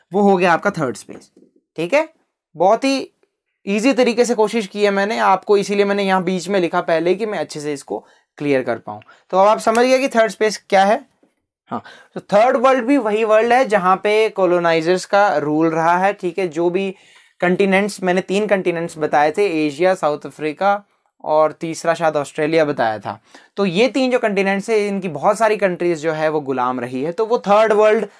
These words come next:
कंट्रीज में आते हैं, ठीक है? उन्हें अब ट्राई कॉन्टिनेंट भी कहते हैं थ-, थर्ड वर्ल्ड की जगह। तो ये थर्ड स्पेस उसे थोड़ा मिलता जुलता है क्योंकि ये कॉलोनाइजर से ही रिलेटेड है,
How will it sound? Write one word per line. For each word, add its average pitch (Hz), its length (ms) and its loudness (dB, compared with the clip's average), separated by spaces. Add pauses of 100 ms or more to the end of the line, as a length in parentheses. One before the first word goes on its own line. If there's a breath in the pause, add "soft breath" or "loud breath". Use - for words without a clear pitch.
(260 soft breath)
कंट्रीज 170 420 0
में 151 120 -4
आते 123 200 -4
हैं, 127 40 -10
ठीक 196 160 -4
है? 269 60 2
उन्हें 254 200 2
अब 214 160 -6
ट्राई 220 280 4
कॉन्टिनेंट 214 440 0
भी 185 120 0
कहते 143 320 -6
हैं 123 120 -4
थ-, 156 280 -6
थर्ड 160 180 2
वर्ल्ड 135 260 -4
की 123 120 -12
जगह। 104 260 -8 (480 soft breath)
तो 196 120 0
ये 220 160 2
थर्ड 214 280 2
स्पेस 196 340 0
उसे 196 100 -4
थोड़ा 190 240 2
मिलता 185 280 0
जुलता 196 220 0
है 233 40 2
क्योंकि 208 320 -6
ये 214 160 0
कॉलोनाइजर 196 500 2
से 185 180 -4
ही 175 100 0
रिलेटेड 160 460 -2
है, 117 180 -6